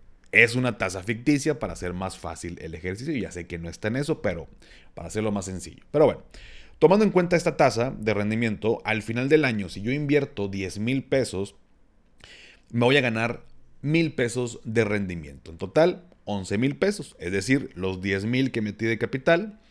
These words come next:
más los mil que me gané por concepto de rendimiento. Ahora bien, existe esta tasa de retención de I S R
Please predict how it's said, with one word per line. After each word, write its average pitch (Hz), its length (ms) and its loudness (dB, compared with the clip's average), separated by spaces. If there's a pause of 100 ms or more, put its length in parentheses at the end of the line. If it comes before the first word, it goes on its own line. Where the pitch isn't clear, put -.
(160)
más 127 520 -2
los 101 280 -2
mil 110 380 -4 (380)
que 92 80 -6
me 90 100 -6
gané 95 500 -4 (100)
por 101 280 0
concepto 92 480 -8
de 92 320 -6
rendimiento. 95 800 -6 (1000)
Ahora 160 200 4
bien, 92 240 0 (920)
existe 147 800 0
esta 120 380 -6
tasa 127 300 -2
de 127 100 0
retención 107 800 -4
de 104 180 -2
I 117 200 0
S 113 360 0
R 82 240 -6